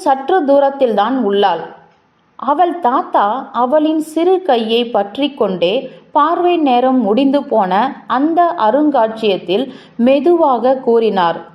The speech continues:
அப்பொழுது சோஃபியாவுக்கு ஆறு வயதிருக்கும். அவள் ஓங்கி உயர்ந்த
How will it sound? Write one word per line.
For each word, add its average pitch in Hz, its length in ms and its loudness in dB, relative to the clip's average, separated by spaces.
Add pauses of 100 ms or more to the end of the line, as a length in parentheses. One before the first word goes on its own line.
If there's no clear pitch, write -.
(140)
அப்பொழுது 247 580 0 (300)
சோஃபியாவுக்கு 294 800 0 (160)
ஆறு 262 400 2
வயதிருக்கும். 202 640 0 (380)
அவள் 269 400 2 (180)
ஓங்கி 320 560 2 (200)
உயர்ந்த 262 400 0